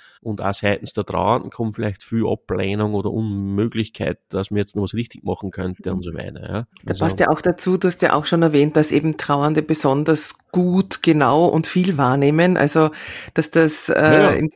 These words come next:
Speaker 2: im Gegensatz zu meiner Erstannahme, nämlich, dass man im Schmerz vielleicht eher in so einem Wahrnehmungstunnel, äh, sei, eben genau umgekehrt ist,
Speaker 1: Ja,
Speaker 2: ja.
Speaker 1: das
Speaker 2: Ähm.
Speaker 1: kann sein mit dem Tunnel, was du sagst, das kann schon auch geben, aber
Speaker 2: Okay.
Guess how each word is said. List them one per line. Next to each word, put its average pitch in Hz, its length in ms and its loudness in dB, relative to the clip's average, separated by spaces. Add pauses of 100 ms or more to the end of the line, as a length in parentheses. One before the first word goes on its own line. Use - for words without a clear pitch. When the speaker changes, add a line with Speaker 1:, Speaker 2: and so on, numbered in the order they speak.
Speaker 2:
im 180 120 2
Gegensatz 165 420 4
zu - 100 4
meiner 151 320 4
Erstannahme, 156 720 2
nämlich, 156 260 0
dass 156 180 2
man 156 140 4
im 151 100 4
Schmerz 147 360 2
vielleicht 156 340 2
eher 151 240 6
in 160 140 4
so 160 120 0
einem 151 260 4
Wahrnehmungstunnel, 165 1200 4
äh, 104 240 2
sei, 156 360 2 (320)
eben 160 420 4 (200)
genau 143 360 6
umgekehrt 147 640 4
ist, 131 80 4
Speaker 1:
Ja, 190 160 6
Speaker 2:
ja. 147 200 6
Speaker 1:
das 151 340 -4
Speaker 2:
Ähm. 156 60 -4
Speaker 1:
kann 143 180 0
sein 127 220 0
mit 165 180 -2
dem 170 120 0
Tunnel, 160 360 0
was 147 140 -6
du 165 100 -8
sagst, 156 340 -4
das 107 100 -8
kann 107 220 0
schon 104 240 -2
auch 147 100 -2
geben, 180 400 -2
aber 98 460 -4
Speaker 2:
Okay. 196 80 -8